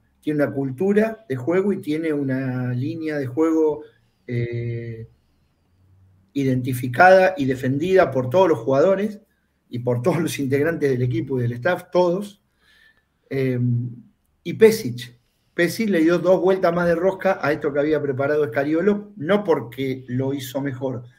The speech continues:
sino porque dispuso todavía más todo sobre, eh, Jay Alexander.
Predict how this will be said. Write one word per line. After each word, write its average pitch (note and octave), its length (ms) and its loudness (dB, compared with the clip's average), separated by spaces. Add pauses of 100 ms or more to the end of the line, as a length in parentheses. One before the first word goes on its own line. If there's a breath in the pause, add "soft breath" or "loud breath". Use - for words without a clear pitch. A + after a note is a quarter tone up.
(120 soft breath)
sino D3+ 280 -2
porque D3 300 0
dispuso C#3+ 540 -6
todavía D3+ 480 2
más G3 400 -4 (280)
todo E3 320 2
sobre, B2 800 -4 (880)
eh, A2+ 440 -10 (600)
Jay C3 320 -6
Alexander. A2 600 -8